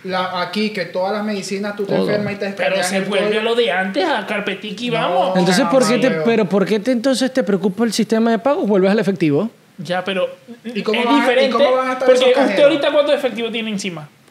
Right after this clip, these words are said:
Speaker 2: Ninguno, pero voy al cajero y lo
Speaker 3: Ah,
Speaker 2: hago.
Speaker 3: ¿y si el cajero no funciona porque no hay internet?
Speaker 2: Pero es que tienes cajeros manuales, tienes cajeros de
Speaker 3: Bu-, ah,
Speaker 2: personas.
Speaker 3: bueno,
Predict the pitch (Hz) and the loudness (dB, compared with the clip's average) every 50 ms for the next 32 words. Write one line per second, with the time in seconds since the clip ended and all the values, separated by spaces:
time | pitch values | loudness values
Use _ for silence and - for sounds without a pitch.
0 | _ - - 156 156 151 135 139 139 156 185 190 277 269 220 185 175 185 185 185 | _ -8 -4 -2 0 0 0 0 0 0 2 2 2 4 4 4 4 4 4 2
1 | 208 190 196 196 208 196 196 190 220 269 320 339 349 370 359 220 202 - 254 254 | 2 4 4 4 4 6 6 4 4 4 2 0 -2 -2 -2 -4 -4 -2 -2 -2
2 | 196 262 214 202 226 240 247 262 262 247 269 254 208 254 269 269 269 277 269 240 | 0 0 -2 0 0 0 0 0 0 -2 -2 -4 0 0 0 0 2 2 0 0
3 | 226 226 240 247 240 254 233 247 294 381 - - - - 196 196 196 190 185 185 | 0 -2 -4 -2 -2 -2 -2 -2 -6 -6 -6 -12 -4 0 2 4 4 4 2 2
4 | 170 - 226 190 240 247 262 247 - 269 233 214 233 233 269 269 269 285 285 294 | 0 0 -2 -2 0 0 0 0 0 0 0 0 2 2 2 2 4 4 2 2
5 | 294 320 370 381 359 - 285 269 269 277 277 - 311 262 254 294 302 302 311 311 | 2 0 0 -2 -2 0 0 0 0 0 -2 -2 0 2 2 2 2 0 0 0
6 | 247 277 - - 320 381 403 - - 180 175 170 170 180 214 254 302 262 202 175 | 0 0 0 0 0 0 0 -2 0 0 2 2 2 0 0 -2 -2 0 -2 -2